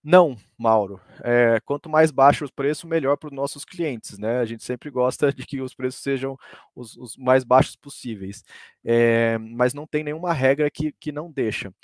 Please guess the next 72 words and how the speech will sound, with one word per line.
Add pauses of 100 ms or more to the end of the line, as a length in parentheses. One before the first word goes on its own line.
(180)
O
que,
o
que
eu
comentei
aqui
pra
você,
que
a
gente
não
teve
tempo
de
explorar
hoje,
a
gente
tem
alguns
controles
em
que,
às
vezes,
quando
você
baixa
muito
o
preço, (380)
né,
eh,
a
gente
pode
identificar
que
é
um
erro, (140)
tá?
Então
a
gente
tem
essa
preocupação
também,
porque
acontece,
né?
Vocês
que
estão
aí
no
dia
a
dia
sabem
que
às
vezes
pode
ter
uma
alteração
de
preço,